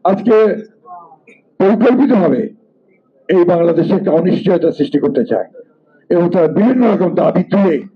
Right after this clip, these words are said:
নির্বাচনকে ব্যাহত বা বন্ধ কর-, বিলম্ব ক-, বিলম্বিত করতে চায়। কিন্তু এই দেশের মানুষের এখন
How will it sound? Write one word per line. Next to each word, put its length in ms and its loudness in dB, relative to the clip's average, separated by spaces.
নির্বাচনকে 640 0
ব্যাহত 360 0
বা 220 0
বন্ধ 300 -2
কর-, 140 0
বিলম্ব 340 0
ক-, 180 -4
বিলম্বিত 380 0
করতে 300 -2
চায়। 200 -4
কিন্তু 160 2
এই 60 4
দেশের 280 0
মানুষের 360 0
এখন 260 0